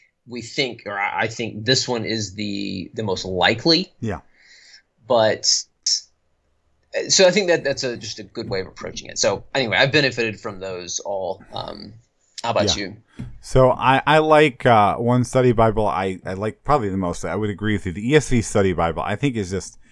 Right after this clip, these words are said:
Speaker 2: it's fantastic, not just in the sense that it gives these good notes, but it's just well formatted and well thought through, and I appreciate that. So,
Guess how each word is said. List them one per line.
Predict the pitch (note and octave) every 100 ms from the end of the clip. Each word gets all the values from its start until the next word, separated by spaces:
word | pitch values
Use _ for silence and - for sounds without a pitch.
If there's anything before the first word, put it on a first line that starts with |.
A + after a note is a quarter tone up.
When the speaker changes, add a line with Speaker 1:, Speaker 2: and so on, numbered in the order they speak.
| _ _ -
Speaker 2:
it's | C#3+
fantastic, | - F#3 D#3+ D#3 E3 - B2 C3
not | B2 D#3+ -
just | D3+ B2+
in | B2
the | A2
sense | A2+ G#2 -
that | F#2+
it | E2+
gives | B2+ C3+ G#2+
these | G#2
good | - F#2+
notes, | F2 D#2+ - -
but | D#2 D2 - - -
it's | D3 D#3+
just | A3+ -
well | B2 A2+ G2+ A2 A#2 C3 A2+ - -
formatted | - G#2 G#2+ F#2 D#2 D2+ D2 C2+
and | F2 F#2+
well | F#2+ F2
thought | - D#2+ D2+ -
through, | C#2+ A#1+
and | E2
I | G2+
appreciate | G2 G2+ E2+ - C#2+ -
that. | C2 C2+
So, | - C2+ C2